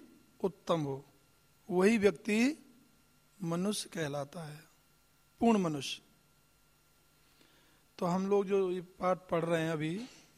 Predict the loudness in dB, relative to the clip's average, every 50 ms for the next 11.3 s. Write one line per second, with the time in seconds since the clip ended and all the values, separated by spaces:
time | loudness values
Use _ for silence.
0 | -6 -6 -6 -2 0 0 0 0 0 -2 -2 0 2 4 4 4 2 0 -4 -8
1 | -14 -20 -20 -20 _ _ _ _ _ _ _ -12 -12 -8 -2 2 4 4 4 4
2 | 4 4 4 4 4 2 0 0 -4 -10 -18 -20 _ _ _ _ _ _ _ _
3 | _ _ _ -6 -6 -4 -4 -2 -2 -2 -2 -2 -4 -8 -14 _ _ _ _ _
4 | _ _ _ _ _ _ _ _ _ _ -10 -6 -4 -4 -4 -4 -4 -4 -2 -2
5 | -2 -4 -6 -12 -20 -20 _ -2 0 2 2 2 0 0 2 2 2 2 2 -2
6 | -4 -4 -6 -2 -2 -2 0 0 0 0 0 2 2 2 2 2 0 0 2 2
7 | 2 0 -2 -4 -4 -4 -4 -6 -8 -8 -8 -6 -4 -2 -2 -2 0 0 2 2
8 | 2 0 -2 -6 -14 _ _ _ _ _ _ _ _ _ _ _ -10 -6 -4 -2
9 | -2 -2 -4 -4 -4 -6 -6 -4 -6 -4 -4 -2 -2 -2 0 0 -2 -2 -2 -6
10 | -12 -20 -20 _ _ _ _ _ _ _ _ _ -14 -12 -10 -6 -4 -6 -4 -2
11 | -2 -2 -2 -2 -2 -4